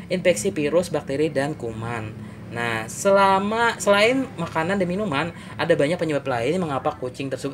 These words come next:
mengalami diare, termasuk infeksi virus, bakteri, dan kuman. Infeksi ini di saluran pencernaan tersebut berpotensi untuk menyebabkan kucing mengalami diare dan muntah parah. Ini juga membuat kucing kalian mengalami penurunan berat badan dan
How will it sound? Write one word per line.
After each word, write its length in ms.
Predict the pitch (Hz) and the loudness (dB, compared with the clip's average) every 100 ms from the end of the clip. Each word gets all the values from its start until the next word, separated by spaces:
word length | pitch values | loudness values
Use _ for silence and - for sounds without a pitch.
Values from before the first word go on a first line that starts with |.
| 147 | -6
mengalami 320 | 131 123 127 | -4 -4 -4
diare, 480 | 123 107 123 180 - - - | -4 -2 0 -2 -4 -10 -2
termasuk 400 | 196 196 190 220 | 0 2 0 -2
infeksi 400 | 190 175 170 180 | -2 -2 -2 -4
virus, 400 | 156 147 185 - | -2 0 -2 0
bakteri, 320 | 151 151 160 | -2 -2 -4
dan 160 | 156 151 | -4 -4
kuman. 320 | 214 190 185 - - | -4 -4 -4 -8 -12
Infeksi 400 | 135 135 135 151 | -8 -6 -4 -4
ini 240 | 135 202 214 | -2 -2 -2
di 140 | 156 | -2
saluran 320 | 143 131 135 139 | -2 -2 -2 -4
pencernaan 720 | 131 131 117 98 147 190 202 | -4 -4 -4 -4 -2 -2 -2
tersebut 320 | - 156 180 | -4 -2 0
berpotensi 560 | 170 156 139 - 196 214 | 2 0 -2 -2 -4 -4
untuk 240 | 135 135 - | -4 -4 -2
menyebabkan 480 | 143 120 - 175 180 | -4 -4 -2 -2 -2
kucing 240 | 175 202 | -2 -2
mengalami 400 | 170 139 139 139 | -2 -2 -2 -2
diare 320 | 117 110 226 - - - | 0 2 0 -2 -16 2
dan 80 | 190 | 2
muntah 160 | 202 214 | 4 0
parah. 400 | 220 202 208 208 | 0 4 4 2
Ini 160 | 131 | -4
juga 240 | 139 131 139 | -2 0 0
membuat 320 | 127 120 165 | 0 0 2
kucing 240 | 156 151 | 0 -2
kalian 320 | 156 139 156 180 | -2 0 0 0
mengalami 320 | 135 123 160 | -2 -2 -2
penurunan 320 | 151 135 131 | -4 0 0
berat 240 | 127 117 | 2 0
badan 400 | 110 139 208 202 | 2 0 0 -2
dan 240 | 151 214 | 0 0